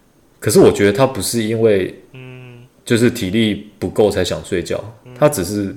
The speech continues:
Speaker 1: <laughs> 他只是白天都在睡觉，晚上他很嗨。
Speaker 2: 哦。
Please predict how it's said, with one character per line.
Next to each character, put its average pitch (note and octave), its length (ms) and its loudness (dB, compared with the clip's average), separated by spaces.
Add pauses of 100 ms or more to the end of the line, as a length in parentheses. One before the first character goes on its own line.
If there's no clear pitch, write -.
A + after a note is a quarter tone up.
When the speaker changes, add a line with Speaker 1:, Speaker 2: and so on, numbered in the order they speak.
(360)
Speaker 1:
<laughs> - 500 -16
他 F#3 120 2
只 F3+ 120 -2
是 A#2+ 120 -2
白 E2+ 180 2
天 G2+ 180 0
都 G#2 120 0
在 G2+ 100 4
睡 G2+ 220 -4
觉， F2 160 -2
晚 A2+ 280 0
上 G2+ 140 -2
他 G#2 120 -2
很 - 120 -6
嗨。 E2 300 -8 (320)
Speaker 2:
哦。 D3 500 -16